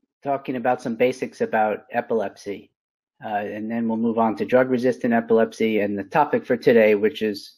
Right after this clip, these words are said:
neurostimulation. So epilepsy is a seizure disorder. It basically means you're predisposed to recurrent seizures. The old definition for many years was that you had to have two or more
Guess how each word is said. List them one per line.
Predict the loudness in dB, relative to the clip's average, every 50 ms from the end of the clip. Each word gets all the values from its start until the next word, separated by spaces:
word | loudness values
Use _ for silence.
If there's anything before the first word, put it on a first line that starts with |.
| _ _ -6
neurostimulation. | -4 -2 0 0 0 -2 -4 -6 -6 -6 -6 -6 -6 -6 -6 -6 -8 -8 -12 -14 -16 -18 -20 _ _ _ _ _ _ _ _ _ _ _ _ _ _ _ _ _ _ _ _ _ _ _ _ _ _ _ _ _ _ _ _ _ _ _ _ _ _ _ _ _ _ _ _ _ _ _ _ _ _ _ _ _ _ _ _ _ _
So | 2 4 4 6
epilepsy | 6 4 4 4 6 6 6 4 2 0 0 2 4 6
is | 4 4 4
a | -2
seizure | -6 -4 -2 0 0 0 0 -2
disorder. | -4 -6 -6 -4 -4 -2 -2 -2 -2 -2 -4
It | -4 -4 -2
basically | -2 -2 -2 -6 _ -6 -4
means | -2 -2 -2 -2 -4 -4 -4
you're | -4 -4
predisposed | -6 -6 -6 -6 -6 -4 -6 -8 -10 -8 -4 -2 0 0 0 -2 -6
to | -6
recurrent | -6 -6 -6 -6 -6 -4 -4 -4 -6 -6 -8
seizures. | -8 -6 -6 -6 -6 -6 -10 -12 -14 -18 _ _ -20 -20 -20 _ _ _ _ _ _ _ _ _ _ 0
The | 2 4 6
old | 6 6 6 6 6
definition | 4 4 4 4 2 2 2 2 0 -2 0
for | 2 2
many | 4 6 6 6 6 6 6
years | 6 6 6 6 6 8 6 6 4 4 0
was | 0 0
that | 2 2
you | 2 2
had | 2 0 -2
to | -2 -2
have | -2 -2 -2 -4 -10 -18
two | -8 -2 0 2 2 2 2 0 0
or | 0 0 0
more | 2 2 2 2 2 2 2 2 2 0 -2 -6 -14